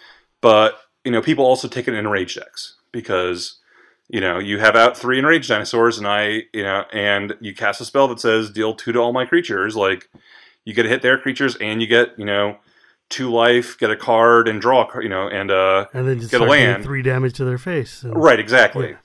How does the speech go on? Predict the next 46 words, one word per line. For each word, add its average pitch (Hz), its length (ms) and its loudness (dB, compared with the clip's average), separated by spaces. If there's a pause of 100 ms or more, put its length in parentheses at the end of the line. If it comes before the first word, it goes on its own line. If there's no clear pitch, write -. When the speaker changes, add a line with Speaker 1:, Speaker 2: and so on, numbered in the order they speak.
(220)
Speaker 1:
Like, 98 240 -6
you 110 60 -6
know, 104 160 -2
a 117 40 2
lot 123 160 4
of 117 60 2
these 143 100 0
Speaker 2:
Fiery 139 140 -4
cannonade. 113 640 -8 (520)
Speaker 1:
Right. 95 180 -2
A 104 60 -4
lot 117 180 4
of 110 120 -8
the, 120 120 -4
there 123 100 -2
are 123 40 2
a - 20 4
lot 131 80 0
of 127 60 -2
these 117 100 -8
cards 113 240 -4
that 107 60 -8
exist 101 520 -6
as, 95 520 -4 (580)
you 107 100 -8
know, 92 360 -10 (280)
they're 123 140 -2
not 160 280 -2
inherently, 117 600 -2
like, 92 240 -6
we 123 80 -10
could 127 240 -4
have 104 200 -8
put 117 140 -6
a 107 40 -2
little 101 240 -6
pirate 101 500 -4
and 98 80 -12
a 98 40 -8
little 98 220 -8
dinosaur 95 500 -6
on 92 140 -8
the 92 80 -10
card 90 460 -4
tribally, 95 540 -2
but, 90 200 -8